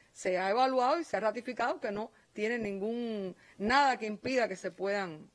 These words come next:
mantener. Ahora vamos a seguir en el tema de los principios de, de política.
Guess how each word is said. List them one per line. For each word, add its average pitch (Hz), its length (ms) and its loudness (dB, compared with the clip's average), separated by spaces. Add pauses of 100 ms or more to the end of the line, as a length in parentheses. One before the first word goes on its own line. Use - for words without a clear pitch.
mantener. 156 540 -6 (400)
Ahora 220 160 4
vamos 302 220 2
a 285 60 0
seguir 269 400 -2 (160)
en 214 140 -4
el 196 120 -4
tema 269 240 2
de 247 60 4
los 220 100 0
principios 214 560 -2
de, 175 400 0 (420)
de 208 220 2
política. 196 480 -4